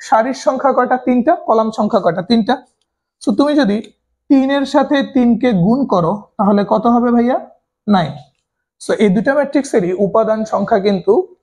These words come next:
নয় করে। Okay, so দেখো, মাত্রা লেখার সময় এই গুণন চিহ্নটা mean করতেছে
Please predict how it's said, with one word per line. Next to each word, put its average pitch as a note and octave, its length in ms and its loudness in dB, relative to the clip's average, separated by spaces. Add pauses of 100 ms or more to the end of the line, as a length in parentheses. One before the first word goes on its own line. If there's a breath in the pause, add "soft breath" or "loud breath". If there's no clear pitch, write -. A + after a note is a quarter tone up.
(100)
নয় E3+ 360 2
করে। D#3+ 260 -2 (480)
Okay, B3 380 -2 (480 soft breath)
so A#3 80 0
দেখো, C4+ 400 0 (260 soft breath)
মাত্রা A#3 560 4
লেখার D#4 240 4
সময় A3 560 2 (440)
এই C#4+ 220 2
গুণন C#4 360 0
চিহ্নটা B3+ 400 0
mean A3 220 -4
করতেছে G#3 540 -2